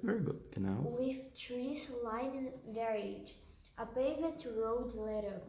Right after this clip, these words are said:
Speaker 2: to the vast entrance where curved, curved, okay.
Speaker 1: Car-, carved statues.
Speaker 2: Carved statues and figures of Basset stood prou-,
Speaker 1: Proudly.
Speaker 2: proudly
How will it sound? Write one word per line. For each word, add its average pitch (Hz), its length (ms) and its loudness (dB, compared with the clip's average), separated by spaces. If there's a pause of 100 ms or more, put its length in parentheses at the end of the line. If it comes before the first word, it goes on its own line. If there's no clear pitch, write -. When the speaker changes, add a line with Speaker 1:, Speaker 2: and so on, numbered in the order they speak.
(440)
Speaker 2:
to 220 180 -10
the 220 60 4
vast 220 500 2 (220)
entrance 226 500 -2 (180)
where 214 280 2 (180)
curved, 247 480 0 (1300)
curved, 359 400 2
okay. - 240 -2
Speaker 1:
Car-, 117 280 10 (120)
carved 151 400 12
statues. 110 680 0 (200)
Speaker 2:
Carved 240 300 -4 (100)
statues 214 680 -8 (920)
and 233 380 2 (1120)
figures 294 480 2
of 226 140 2 (120)
Basset 220 460 2 (280)
stood 262 480 -4 (340)
prou-, 302 540 2 (320)
Speaker 1:
Proudly. 123 840 10
Speaker 2:
proudly 262 600 -2